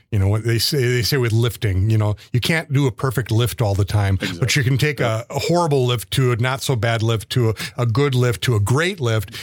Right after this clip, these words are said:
Speaker 1: if you just think through the process and, you know, understand the basic mechanics, right?
Speaker 2: Exactly.
Speaker 1: So
Speaker 2: Understand the process.
Speaker 1: Yeah, yeah, and, and then trust people. Uh, you know, that, that's where I, I keep coming back to. I hope we can,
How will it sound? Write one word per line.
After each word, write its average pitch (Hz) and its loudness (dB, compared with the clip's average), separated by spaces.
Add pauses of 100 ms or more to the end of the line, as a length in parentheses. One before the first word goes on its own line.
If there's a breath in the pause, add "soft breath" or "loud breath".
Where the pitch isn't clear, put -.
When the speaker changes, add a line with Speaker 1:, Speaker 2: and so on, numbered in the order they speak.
(100)
Speaker 1:
if 117 2
you 127 2
just 117 0
think 123 0
through 120 0
the 113 2
process 110 0
and, 107 2
you 110 2
know, 107 2
understand 107 2
the 104 2
basic 104 0
mechanics, 104 0
right? 98 2
Speaker 2:
Exactly. 92 -2 (300 loud breath)
Speaker 1:
So 127 0
Speaker 2:
Understand 107 0
the 90 -6
process. 87 -4
Speaker 1:
Yeah, 160 0
yeah, 135 0
and, 127 0
and 131 0
then 127 0
trust - -2
people. 123 2 (120)
Uh, 143 0
you 123 0
know, 120 0
that, 143 -2
that's 147 -2
where 151 2
I, 135 2
I 135 0
keep 156 0
coming 143 2
back 143 0
to. 127 0
I 110 2
hope 147 0
we 135 4
can, 117 0